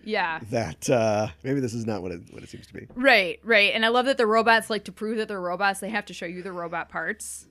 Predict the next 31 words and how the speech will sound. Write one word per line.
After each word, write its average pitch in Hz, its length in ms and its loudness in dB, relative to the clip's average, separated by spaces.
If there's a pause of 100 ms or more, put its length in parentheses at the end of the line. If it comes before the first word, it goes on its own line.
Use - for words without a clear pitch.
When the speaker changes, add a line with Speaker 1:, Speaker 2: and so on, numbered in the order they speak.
Speaker 2:
It's - 200 -8
just 359 220 -6
so 220 340 0
Speaker 1:
It's 247 220 -2
weird, 220 400 4
Speaker 2:
It, 190 40 -8
Speaker 1:
man. 208 340 2
Speaker 2:
you 185 80 -2
know 214 80 4
what 285 100 0
it 247 40 -2
reminds 151 420 0
me 175 120 0
of? 180 260 -4
Speaker 1:
Huh. 202 260 -2 (840)
Speaker 2:
So 175 360 4
Alex, 226 320 0
Wi-, 151 200 -6
and 143 220 2 (220)
we're 151 140 2
gonna 143 100 0
talk 131 180 2
about 98 240 -6
this - 400 -6 (100)
on, 90 460 -6
uh, 85 440 -8
Co-Videos 92 580 -4
soon, 85 420 -6
but 80 340 -8
Alex 156 320 -6
Winter 117 640 -2